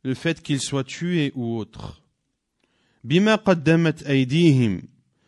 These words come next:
à cause de ce qu'ils ont préparé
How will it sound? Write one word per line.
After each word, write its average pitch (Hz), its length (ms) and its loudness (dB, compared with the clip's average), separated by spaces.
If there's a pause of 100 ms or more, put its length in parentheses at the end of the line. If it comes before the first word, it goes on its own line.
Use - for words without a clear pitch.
(260)
à 131 140 -4
cause 220 680 -6 (440)
de 135 140 -4
ce 160 140 -6
qu'ils 147 400 -2
ont 147 60 -2
préparé 175 800 -2